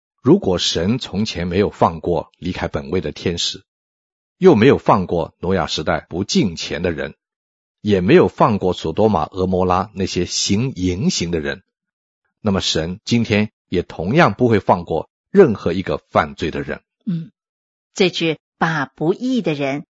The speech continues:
Speaker 2: 留在刑罚之下，等候审判”，跟第四节“把他们丢在地狱，交在黑暗坑中，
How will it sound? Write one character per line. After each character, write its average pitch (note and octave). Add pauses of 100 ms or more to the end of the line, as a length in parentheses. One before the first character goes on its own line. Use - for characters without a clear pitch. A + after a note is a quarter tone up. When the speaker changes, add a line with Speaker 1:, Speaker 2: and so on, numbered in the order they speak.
(140)
Speaker 2:
留 D#3+
在 F#3
刑 D#3
罚 E3
之 G3
下， F3+
等 D3+
候 G3
审 D#3
判”， A3+ (640)
跟 A#3
第 C#4
四 C#4
节 F3 (260)
“把 E3
他 -
们 F3
丢 G3+
在 G3
地 G#3
狱， G#3 (260)
交 A3+
在 A3
黑 A#3+
暗 G3+
坑 B3+
中， B3+